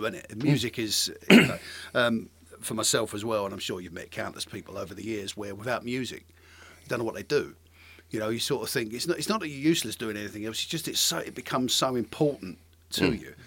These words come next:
Speaker 1: From playing, probably, I'm trying to think what the record players would have been then.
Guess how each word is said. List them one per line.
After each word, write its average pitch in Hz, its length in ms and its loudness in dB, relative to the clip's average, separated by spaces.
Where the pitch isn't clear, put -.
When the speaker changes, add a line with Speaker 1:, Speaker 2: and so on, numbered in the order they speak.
Speaker 1:
From 110 260 -2
playing, 120 380 2
probably, 120 400 0
I'm 110 140 -4
trying 123 220 0
to - 40 -6
think 123 140 -4
what 110 80 -6
the 107 40 -8
record 113 280 -2
players 101 260 -2
would 104 80 -6
have 92 80 -8
been 117 240 -2
then. 90 220 -6